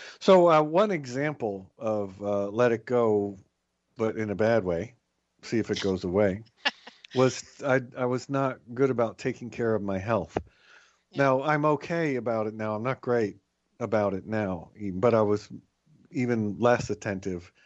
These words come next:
Speaker 1: in the
Speaker 2: Mm.
Speaker 1: past. Most of my life, as I've shared before, I, uh, have had some kind of nicotine addiction going since, you know, college, really. And, uh, even though I had quit for a while,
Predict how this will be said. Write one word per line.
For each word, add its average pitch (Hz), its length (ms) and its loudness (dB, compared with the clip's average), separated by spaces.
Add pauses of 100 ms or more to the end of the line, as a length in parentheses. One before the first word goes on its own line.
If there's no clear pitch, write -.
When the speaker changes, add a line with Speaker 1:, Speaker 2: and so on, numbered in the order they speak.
(640)
Speaker 1:
in 104 160 -4
the 92 60 -2
Speaker 2:
Mm. - 20 -16
Speaker 1:
past. 98 600 -4 (720)
Most 139 280 2
of 139 80 -6
my 117 100 0
life, 120 440 -2 (280)
as 110 160 -10
I've 98 80 -14
shared 120 260 -4
before, 113 600 2
I, 98 40 0 (800)
uh, 95 360 -4
have 95 340 0 (180)
had 107 200 -4
some 160 220 0
kind 143 200 2
of 110 60 -2
nicotine 113 720 -4 (240)
addiction 101 500 -2
going 90 540 -4
since, - 520 -6 (160)
you 123 100 -4
know, 98 320 0 (240)
college, 107 640 0
really. 95 420 -2 (1200)
And, 113 260 2
uh, 113 100 8
even 180 240 6
though 165 120 6
I 143 120 4
had 123 180 -2
quit 208 460 -4
for 135 200 -4
a 127 80 0
while, 127 880 0